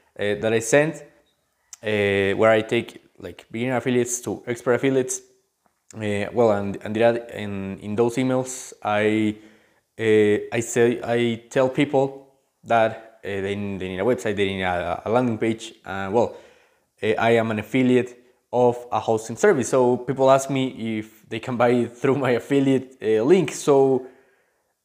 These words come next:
that's, that's the point I want to make. In, in that series of emails, I overwhelm, overwhelm people, uh, people with value.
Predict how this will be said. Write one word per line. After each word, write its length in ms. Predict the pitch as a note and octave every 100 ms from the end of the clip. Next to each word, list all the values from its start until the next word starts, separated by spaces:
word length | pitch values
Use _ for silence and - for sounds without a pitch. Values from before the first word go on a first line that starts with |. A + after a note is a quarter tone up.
| _ _ _ _ _ -
that's, 340 | A#2 D3+ D#3 -
that's 200 | D#3 -
the 60 |
point 160 | D#3+ D3+
I 20 |
want 200 | C#3+ C#3+
to 60 | C#3
make. 300 | C3 - -
In, 300 | B2+ B2 A#2+ _
in 120 | C3 C#3
that 180 | E3+
series 260 | - F3 E3
of 80 | D3
emails, 540 | D#3 D#3 D#3 D#3 - -
I 220 | C3 C#3 C#3
overwhelm, 600 | D3+ F3 D#3 D#3 D#3 D#3 - _ -
overwhelm 540 | D3 D#3+ C#3+ D3+ D3+
people, 760 | D3+ D#3+ D3+ D3+ D3 C#3+ D3+ _ B2
uh, 160 | B2+
people 320 | - C#3 C#3+
with 200 | B2 G#2+
value. 520 | G#2+ C#3 C#3 C3+ E3